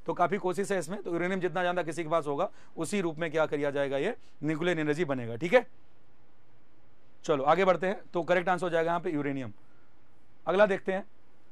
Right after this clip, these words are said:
अगला क्वेश्चन, which of the following gases will effuse out of the football bladder most quickly?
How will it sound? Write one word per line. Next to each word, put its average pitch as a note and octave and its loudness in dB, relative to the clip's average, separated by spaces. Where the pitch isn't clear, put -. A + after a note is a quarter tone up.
अगला E3 4
क्वेश्चन, F3 -4
which G#3 8
of B3+ 12
the C4 10
following A3 8
gases F#3+ 8
will A#3 6
effuse G3+ 4
out F3+ 8
of G3 2
the G#3 4
football E3+ 4
bladder D#3 4
most D#3 0
quickly? C3+ 0